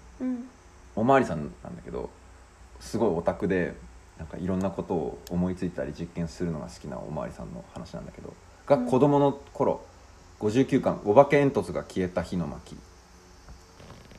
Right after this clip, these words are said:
Speaker 2: で、お化け煙突。ある日、かつて東京都足立区に存在していた火力発電所の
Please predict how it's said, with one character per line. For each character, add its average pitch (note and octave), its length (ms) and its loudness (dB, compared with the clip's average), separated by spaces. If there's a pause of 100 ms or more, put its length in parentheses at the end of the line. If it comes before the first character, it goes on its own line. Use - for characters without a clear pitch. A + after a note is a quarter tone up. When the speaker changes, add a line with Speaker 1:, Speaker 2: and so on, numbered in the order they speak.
(720)
Speaker 2:
で、 F#2 60 -8
お F#2 80 -4
化 A#2+ 140 2
け B2 200 2
煙 A2+ 100 -2
突。 F#2+ 80 -6 (520)
あ D#3 100 10
る D#3 60 6
日、 - 100 -4
か D#3+ 180 2
つ D#3 100 0
て - 20 0
東 C3 240 0
京 C3 240 4 (240)
都 F#2+ 140 8
足 F2+ 180 6
立 - 120 -12
区 B2 80 0
に G2 80 0
存 F2+ 180 -2
在 F2 140 2
し - 40 -14
て F#2 80 -4
い F2+ 40 -4
た - 100 -6
火 - 140 -6
力 G#2+ 220 0
発 G2+ 200 -8
電 G#2+ 120 0
所 G#2 120 -4
の F2+ 180 -4